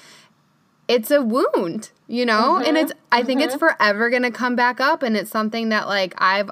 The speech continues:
Speaker 1: even said to myself, like, "Oh my gosh, my future babies are gonna be by me at least so nourished in that space and know how
Speaker 2: Yeah.
Speaker 1: deserving they are because it's their birthright," because I am so sensitive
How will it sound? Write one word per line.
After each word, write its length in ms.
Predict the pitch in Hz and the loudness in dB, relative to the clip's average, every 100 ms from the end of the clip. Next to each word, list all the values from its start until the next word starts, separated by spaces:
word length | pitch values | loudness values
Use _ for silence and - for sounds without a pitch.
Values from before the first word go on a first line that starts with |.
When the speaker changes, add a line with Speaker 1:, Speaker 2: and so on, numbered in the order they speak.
| - | -8
Speaker 1:
even 540 | 208 208 208 196 175 - - | -6 -4 -2 -4 -6 -12 -20
said 280 | - 208 196 | -4 -4 -2
to 80 | 214 | -4
myself, 520 | 196 - 220 240 226 | -4 -2 -4 -2 -2
like, 200 | 202 - - | -4 -4 -4
"Oh 280 | 208 220 214 | 0 2 2
my 160 | 190 | -2
gosh, 300 | 185 190 190 | 0 0 0
my 160 | 202 185 | -6 -6
future 300 | 208 202 202 | -6 -6 -4
babies 480 | 185 180 202 233 226 | -2 -4 -4 -4 -4
are 200 | - 196 | -2 -2
gonna 220 | 196 196 | -2 -4
be 400 | 180 185 180 180 - - - - _ - | -4 -4 -4 -6 -8 -18 -20 -20 _ 0
by 200 | 180 175 | 2 2
me 240 | 214 226 | 0 0
at 120 | 202 | 0
least 260 | 185 185 - | -2 -4 0
so 180 | 226 220 | 0 2
nourished 540 | 190 185 220 262 - | 2 2 2 0 -4
in 180 | - 302 | -4 0
that 260 | 320 339 - | 2 0 -2
space 600 | - 330 339 349 - - | -4 0 0 -2 -6 -8
and 240 | 208 196 | -6 -2
know 160 | 180 208 | 0 0
how 160 | 240 | 2
Speaker 2:
Yeah. 140 | 247 254 | 2 0
Speaker 1:
deserving 360 | 262 269 277 | 0 -2 -2
they 140 | 269 277 | -2 0
are 200 | 277 262 | 0 0
because 280 | 226 196 | -2 -2
it's 160 | 185 - | -4 -6
their 180 | 185 180 | -2 -2
birthright," 600 | 165 170 - 254 294 208 | -2 -6 -4 -2 -2 -2
because 280 | 214 202 175 - | -4 -4 -4 -2
I 200 | 190 180 | 0 2
am 220 | 180 175 | 0 -4
so 640 | 165 - - 185 180 175 | -6 -8 -6 -2 -2 -2
sensitive 880 | 170 180 170 165 170 151 120 98 - | -2 -4 -6 -4 -4 -2 -6 -8 -14